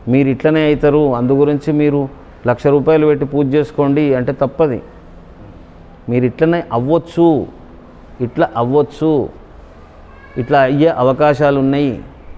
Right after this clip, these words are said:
అని చెప్పడానికి ఉపయోగపడుతుంది. జాగ్రత్తగా ఉండండి. అర్థమవుతుందా?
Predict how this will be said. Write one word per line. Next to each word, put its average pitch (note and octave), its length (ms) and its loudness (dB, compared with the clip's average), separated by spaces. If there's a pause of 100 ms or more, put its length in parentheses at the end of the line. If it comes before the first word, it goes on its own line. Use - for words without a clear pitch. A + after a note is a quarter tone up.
(260)
అని A#2 140 -2
చెప్పడానికి C#3 460 -2
ఉపయోగపడుతుంది. C3+ 800 0
జాగ్రత్తగా C#3+ 640 0
ఉండండి. C3+ 800 0 (2000)
అర్థమవుతుందా? B2+ 680 0